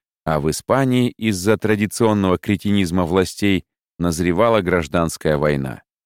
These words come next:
В Германии продолжалась одна из самых страшных эпох за всю ее историю.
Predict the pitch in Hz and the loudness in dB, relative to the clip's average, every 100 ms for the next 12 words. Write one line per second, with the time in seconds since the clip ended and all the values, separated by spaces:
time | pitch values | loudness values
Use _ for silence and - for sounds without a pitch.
0 | _ _ _ _ _ _ _ _ _ 82 | _ _ _ _ _ _ _ _ _ -6
1 | 80 101 95 98 107 110 113 - 101 101 | 0 2 2 2 2 2 2 2 2 2
2 | 104 107 107 107 113 98 107 107 - - | 2 2 2 0 -2 0 0 0 -2 -2
3 | 143 143 127 - 127 127 - 107 104 - | 0 0 -2 -2 -2 0 -2 -2 -2 2
4 | 113 104 - 92 - 104 98 85 90 - | 0 0 0 0 0 -2 0 0 0 -2
5 | 82 - 87 73 62 53 | -10 -4 -2 -2 -2 -10